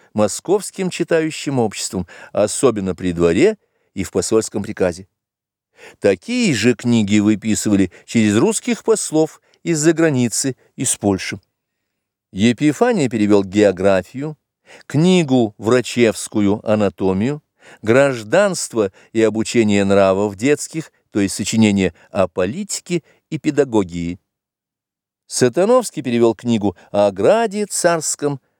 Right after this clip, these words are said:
сборник всякой всячины, составленный из греческих и латинских писателей, языческих и христианских,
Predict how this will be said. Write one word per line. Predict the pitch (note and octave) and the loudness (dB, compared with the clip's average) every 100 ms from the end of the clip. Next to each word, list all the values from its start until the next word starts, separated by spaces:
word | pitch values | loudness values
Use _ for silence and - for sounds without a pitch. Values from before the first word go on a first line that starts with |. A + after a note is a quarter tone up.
| _ | _
сборник | A2+ A2+ C3+ A2+ G#2 G2 | -4 2 2 2 0 -4
всякой | - A#2+ A2+ - G2 | 0 2 2 2 -6
всячины, | F#2+ - D#3+ F#3 - A2 G2+ | -6 -2 -2 -2 -2 -2 -2
составленный | - A2 - A2+ G#2 G#2 F#2+ - _ | -2 -4 0 0 0 -4 -6 -16 _
из | A2+ G2+ | 0 0
греческих | G2+ A2+ E3+ F3+ - - - - - _ | 2 2 2 -2 -6 -4 -6 -8 -20 _
и | B2 | 0
латинских | A2+ G#2 A2 - G#2 - | 0 0 -6 -4 -6 -6
писателей, | G2+ F#2 F#3+ F#3+ E3+ E3 - _ | -6 0 0 0 -6 -10 -12 _
языческих | - G#3 G#3 F#2 D#3 D3 - C#3+ - | -6 0 0 2 -2 -2 -4 -6 -8
и | A2 | -10
христианских, | - F#2 - C3 D#3+ - C#3+ - | -4 -6 0 0 0 -4 -16 -20